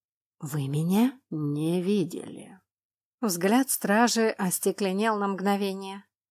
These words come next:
а я уже неслась по незнакомым коридорам. Лана очень детально объяснила мне, как добраться до Северной башни. К счастью, она была не так далеко. Мне должно хватить сил, чтобы скрыть себя чарами.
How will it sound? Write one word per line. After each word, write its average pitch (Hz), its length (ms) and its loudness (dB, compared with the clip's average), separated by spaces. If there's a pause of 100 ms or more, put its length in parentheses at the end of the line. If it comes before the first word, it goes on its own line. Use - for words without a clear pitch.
(480)
а 208 140 4
я 311 220 8
уже 269 180 6
неслась 208 500 0
по - 120 -6
незнакомым 170 680 -8
коридорам. 180 600 -12 (1160)
Лана 311 320 6
очень 302 240 4
детально 262 480 2
объяснила 220 640 0
мне, 208 360 0
как 262 260 0
добраться 202 600 2
до 160 160 -2
Северной 190 560 -2
башни. 170 680 -8 (680)
К - 60 -14
счастью, 226 480 0
она 208 220 0
была 196 260 0
не 196 100 -4
так 185 240 -2
далеко. 196 580 -2 (600)
Мне 285 360 8
должно 220 380 4
хватить 214 460 -2
сил, 247 260 2
чтобы 175 300 -6
скрыть 196 320 -4
себя 208 240 -2
чарами. 196 540 0